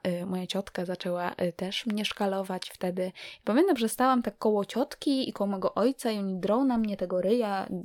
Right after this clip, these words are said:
y, wszystkie okropne rzeczy, na moją mamę zaczęła gadać. Myślę: "Kurwa, kim ty jesteś?"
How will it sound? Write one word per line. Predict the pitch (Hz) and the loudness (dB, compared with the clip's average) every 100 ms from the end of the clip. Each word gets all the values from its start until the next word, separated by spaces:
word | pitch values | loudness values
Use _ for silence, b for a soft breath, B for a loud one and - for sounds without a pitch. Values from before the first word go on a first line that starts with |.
| - | -8
y, | - - - - | -10 -10 -12 -10
wszystkie | - 226 196 | -8 -2 0
okropne | - 196 - 175 | 2 0 0 0
rzeczy, | 180 - | 0 0
na | 185 | 0
moją | 185 185 | 2 2
mamę | 175 220 294 277 | 4 6 6 6
zaczęła | 247 240 233 | 4 4 2
gadać. | 214 214 208 196 - | 4 4 4 0 -4
Myślę: | 214 - 196 - | -10 -10 -12 -10
"Kurwa, | 208 190 | -8 -6
kim | 175 180 | -6 -6
ty | 165 | -4
jesteś?" | 170 165 - 180 311 | -6 -6 -6 -4 -6